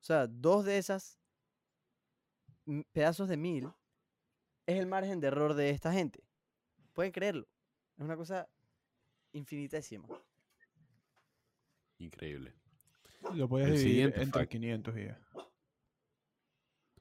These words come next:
Speaker 2: El siguiente fact es que para la temporada de Navidad se venden como veintiocho sets de Lego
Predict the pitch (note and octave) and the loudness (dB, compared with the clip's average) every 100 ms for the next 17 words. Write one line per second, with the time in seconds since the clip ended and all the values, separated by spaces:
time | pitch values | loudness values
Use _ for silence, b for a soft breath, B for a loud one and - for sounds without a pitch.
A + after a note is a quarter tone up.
0 | _ - F2 - F2+ C3 F#2+ - C#2+ C#2 | _ -8 -6 0 2 2 0 -4 -6 -4
1 | D2 - - D#2+ D#2+ D2+ _ _ _ _ | -6 -6 -4 -2 -2 -4 _ _ _ _
2 | _ _ _ _ _ _ _ _ _ _ | _ _ _ _ _ _ _ _ _ _
3 | _ _ - E2+ D#2+ E2+ D#2 D#2+ F#2 G2+ | _ _ -2 2 2 0 -2 2 4 4
4 | D2+ D2 F#2 D#2 - D2 D2 D#2+ F2 E2 | 2 2 2 0 -4 -2 0 0 -2 0
5 | D2+ C#2+ C#2 C#2+ D2 F2 - F2 - C#2+ | 0 0 -2 0 2 2 0 -8 -8 -10
6 | - - D2 D2+ B1+ B1 B1+ | -12 -8 -4 -4 -4 -6 -10